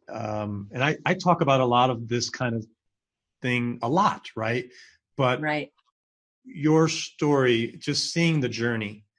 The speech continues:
Speaker 1: and how it all came together. And now you're at this wonderful place of, of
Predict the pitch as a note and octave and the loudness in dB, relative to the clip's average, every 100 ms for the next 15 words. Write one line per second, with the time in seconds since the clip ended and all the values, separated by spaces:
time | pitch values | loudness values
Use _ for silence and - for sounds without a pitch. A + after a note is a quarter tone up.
0 | _ _ _ - B2+ C3 B2+ A#2+ A#2+ B2+ | _ _ _ -12 -6 -2 0 2 4 4
1 | B2+ B2+ A#2+ - _ _ _ - C#3 B2 | 4 2 0 -8 _ _ _ -10 -6 -6
2 | A#2+ A#2 A#2 A2 G2 - - - - B2 | -8 -6 -4 -6 -10 -14 -20 -20 -16 -10
3 | A#2+ C3 C3+ B2+ B2 B2 A2+ - A2+ A#2+ | -4 0 0 0 0 -2 -8 -8 -6 -6
4 | A#2 A#2+ A2+ - A#2+ G#2+ - - - _ | -6 -10 -14 -8 -6 -6 -8 -12 -14 _
5 | _ _ _ - A2+ G2+ - | _ _ _ -8 -8 -8 -10